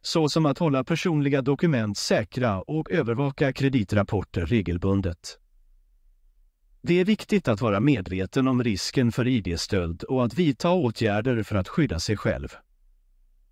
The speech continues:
Genom att lära sig mer om denna typ av brott och dess konsekvenser kan vi alla hjälpa till att minska dess förekomst och skydda vår personliga information.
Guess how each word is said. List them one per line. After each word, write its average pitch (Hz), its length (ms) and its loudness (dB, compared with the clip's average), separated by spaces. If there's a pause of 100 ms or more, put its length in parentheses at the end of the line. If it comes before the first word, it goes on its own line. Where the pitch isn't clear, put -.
(480)
Genom 175 340 2
att 165 100 0
lära 139 300 2
sig 170 160 0
mer 147 340 2
om 110 180 -2
denna 110 220 -2
typ 104 340 -4
av 110 160 -2
brott 101 540 -4
och 98 200 -4
dess 101 220 -2
konsekvenser 127 880 -2
kan 139 180 0
vi 151 80 2
alla 127 220 0
hjälpa 147 420 -2
till 120 160 -2
att 101 140 -6
minska 151 440 0
dess 127 220 0
förekomst 101 720 -2
och 107 180 -2
skydda 123 340 2
vår 107 200 -2
personliga 107 540 0
information. 90 720 -2